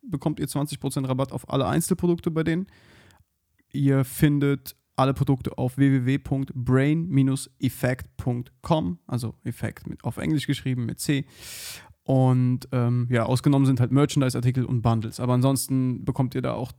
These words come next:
super geiles C-B-D-Öl und, ähm, auch d-, es gibt so, so, so kleine, wie, wie heißen die? Moment, ich muss mal gerade nachschauen. Da habe ich mich wieder viel zu schlecht drauf vorbereitet. Aber es gibt diese Powerballs. Ich glaub, die heißen sogar Powerballs. Ähm,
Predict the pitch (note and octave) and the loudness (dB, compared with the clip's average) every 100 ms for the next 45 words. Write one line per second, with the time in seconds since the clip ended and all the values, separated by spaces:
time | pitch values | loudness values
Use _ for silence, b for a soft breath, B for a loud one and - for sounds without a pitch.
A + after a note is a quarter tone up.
0 | - - - D#3 C3 C#3 D3 C3 B2 - | -20 -20 -12 -4 0 0 0 -2 -4 -2
1 | C3 C3 B2+ B2+ - - C3 B2+ C3 B2+ | 0 2 2 -2 -2 -2 2 2 2 0
2 | C3 B2+ B2 B2+ b b b b b - | 0 0 0 -2 b b b b b -4
3 | B2 A#2 A#2 A#2 - B2+ B2 A#2+ A#2+ - | 0 2 0 -4 -6 -4 -4 -4 -4 -8
4 | - C3+ B2+ - C3+ C#3 C3 B2+ C#3 D3 | -12 -10 -8 -10 -14 -8 -8 -4 -4 -2
5 | C3+ B2+ B2 B2+ - C#3 C#3 B2+ B2+ - | -2 -2 -4 -6 -4 0 0 0 -4 -12
6 | - B2+ C3 C3+ B2+ C3 C#3 D3 C3+ A#2+ | -12 -4 -4 -4 -4 -2 -2 0 0 0
7 | B2 A#2+ - C3+ C3+ C#3+ C3+ D3 C#3 C#3 | -2 -6 -6 0 0 0 -2 -4 -2 -2
8 | C3 C3 B2+ C3 - A#2+ A#2 A#2+ A#2+ B2+ | 0 0 0 -2 -2 -4 -2 -2 -2 -2
9 | B2+ C3+ B2+ B2+ B2 - - D#3 C#3+ - | -2 -4 -6 -6 -6 -8 -4 -4 -2 -4
10 | C3 C3 B2+ - C3 A#2+ A#2 - B2 A#2 | -4 -4 -8 -2 0 0 -2 -4 -8 -6
11 | B2 C3 - B2 A#2 - D3+ B2 A2+ - | -6 -6 -4 -4 -4 -4 -2 -2 -4 -6
12 | G#2+ - - E3+ E3 D#3+ D#3+ B2 A#2 A2 | -6 -6 -4 -2 0 0 -2 -4 -6 -10
13 | - A#2+ A#2+ - - - - _ B B | -10 -10 -10 -12 -16 -16 -18 _ B B
14 | B B B _ B2+ B2 B2 A#2+ A#2+ B2 | B B B _ 0 2 4 2 2 -2